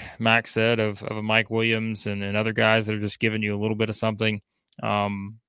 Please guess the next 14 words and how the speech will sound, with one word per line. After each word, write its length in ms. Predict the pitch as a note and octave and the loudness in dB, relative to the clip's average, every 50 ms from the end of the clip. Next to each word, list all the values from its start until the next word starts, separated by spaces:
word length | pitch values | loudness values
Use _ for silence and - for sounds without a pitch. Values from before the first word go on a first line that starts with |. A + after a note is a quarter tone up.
| _ - | _ -6
that's 340 | F3+ - B2 B2+ C#3 - - | 0 2 4 4 4 4 2
significant 560 | D3+ C#3+ C3+ D3 E3 - - G#2 G2+ - - | 0 2 4 2 2 2 0 -4 -4 -2 -4
because, 680 | - A2 - A2+ A2 G#2+ G#2 G#2 - - - - - _ _ _ _ _ _ _ _ _ _ _ _ _ _ - | -6 -2 0 2 2 2 2 0 0 -2 -2 -4 -10 _ _ _ _ _ _ _ _ _ _ _ _ _ _ -16
I 60 | - | -10
mean, 180 | - A2 G2+ | -8 -4 -2
L 140 | G#2 A2+ B2+ | -2 0 0
S 180 | C3 B2 - - | -2 -2 -2 -2
U, 200 | C#3 D3+ D3 A#2+ G2+ - | 0 0 0 -2 -4 -6
<laughs> 140 | - - - | -8 -8 -6
again, 240 | - B2 - C#3+ B2 | -4 -2 -2 0 0
it's 320 | G#2+ G#2 - - - - _ _ _ _ _ _ _ _ _ | -2 -2 -4 -6 -12 -12 _ _ _ _ _ _ _ _ _
a 60 | - A2+ | -8 -6
team 400 | - - A2+ A2+ B2 C3 C3 A#2 | -2 0 2 2 2 0 0 2
that 260 | A#2 A#2+ A#2 A2+ | 2 2 2 2